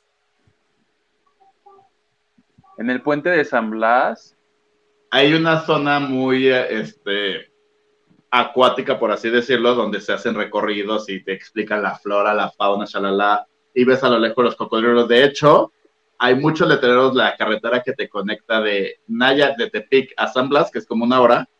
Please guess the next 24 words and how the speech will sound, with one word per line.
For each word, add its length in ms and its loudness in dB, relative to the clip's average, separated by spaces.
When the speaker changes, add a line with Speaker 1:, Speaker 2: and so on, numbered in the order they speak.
Speaker 2:
Hay 160 2
unos 300 0
pedazos 680 4
que 120 2
te 140 -4
dice, 340 -4
"Cuidado 360 2
con 100 4
los 120 2
cocodrilos, 580 2
porque 280 -10
sube 260 4
la 100 6
marea 480 4
y 80 6
ellos 200 4
cruzan 280 2
la 120 4
carretera 380 4
como 200 -2
si 100 -2
nada." 300 4
<laughs> 600 -2
Ajá. 240 -6